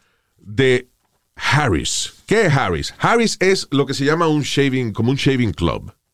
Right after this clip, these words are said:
right? Entonces, lo chulo es que te envían un kit, eh, todos los meses, o, eh, cuando tú lo pidas, right? Con la frecuencia que tú lo quieras, con, eh, unas navajas de alta calidad, cinco navajas de alta calidad,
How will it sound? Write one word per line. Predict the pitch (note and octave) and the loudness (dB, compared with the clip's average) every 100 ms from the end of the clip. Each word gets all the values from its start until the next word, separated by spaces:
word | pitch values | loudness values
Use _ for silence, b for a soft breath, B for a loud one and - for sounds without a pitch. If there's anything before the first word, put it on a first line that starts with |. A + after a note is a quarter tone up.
| _ D#2 | _ -4
right? | A2+ B2+ - _ B B B B B B | -4 -4 -8 _ B B B B B B
Entonces, | C#3 C#3 G#3+ G#3+ C#3 | -2 0 0 0 2
lo | D3 | 2
chulo | D3 G3+ A#3 G#3 | 4 2 4 4
es | C#3+ D3 - _ _ _ _ _ | 0 -2 -12 _ _ _ _ _
que | - C3+ | -4 0
te | C3+ | 0
envían | B2+ D3+ F#3 C3 | 0 0 0 2
un | C#3+ E3+ | 0 0
kit, | C#3+ B2+ - _ _ _ _ _ _ _ _ _ | -2 -2 -6 _ _ _ _ _ _ _ _ _
eh, | G2+ G2+ D#2+ | 0 0 2
todos | B2 | 0
los | D#3 | 0
meses, | C3+ C3 C3 | 0 2 2
o, | A#2 G#2 | 2 2
eh, | F#2 F2+ E2 D2 | 2 0 -4 -6
cuando | F#2+ E2 | -4 -4
tú | D2+ B2 | 0 0
lo | B2+ | 2
pidas, | G2 D2 D2 _ _ _ _ _ | 0 0 -6 _ _ _ _ _
right? | F2+ A2 B2 | -2 -2 -2
Con | F#2 | -2
la | F#2 | 0
frecuencia | F2 D#2+ G2+ A#2 | 0 -2 0 0
que | G#2 | 0
tú | G#2+ | 0
lo | G2+ | 0
quieras, | - C#2 B1+ C2 - B B B B B | -2 -4 -4 -8 -10 B B B B B
con, | - C3 C3 C3 C3 _ _ | 0 2 2 0 -6 _ _
eh, | B2+ A#2 B2 | 0 2 2
unas | C#3 F#3 F#3+ | 2 0 0
navajas | F3+ E3+ D#3+ C3+ | 2 2 2 2
de | B2+ | 0
alta | C#3 D#3+ | 0 -2
calidad, | C#3 A#2 | 2 2
cinco | G2 F3+ G3 | 0 -2 0
navajas | E3+ D#3+ D#3+ | 2 2 2
de | C3 | 2
alta | B2 C#3 D3 | 0 0 -2
calidad, | B2+ A2+ D#2 A#1 | 0 0 -2 -4